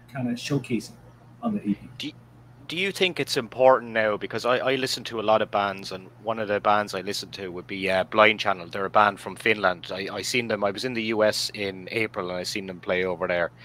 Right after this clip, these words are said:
Speaker 2: And they're a band that have a, a lot of different influences and mixes as well.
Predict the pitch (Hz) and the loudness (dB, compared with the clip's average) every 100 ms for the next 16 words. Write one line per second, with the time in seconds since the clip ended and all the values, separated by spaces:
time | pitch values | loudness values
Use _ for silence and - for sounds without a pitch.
0 | - - - - - 113 135 131 120 120 | -20 -18 -18 -6 2 8 10 10 10 10
1 | 117 104 101 98 104 101 107 107 104 98 | 10 6 4 4 0 -2 0 2 2 0
2 | 110 - 92 110 101 110 101 95 92 98 | -6 -6 -6 -6 -8 -8 -8 -8 -10 -10
3 | 92 101 95 - 90 90 95 101 87 | -8 -6 -6 -8 -8 -4 2 2 2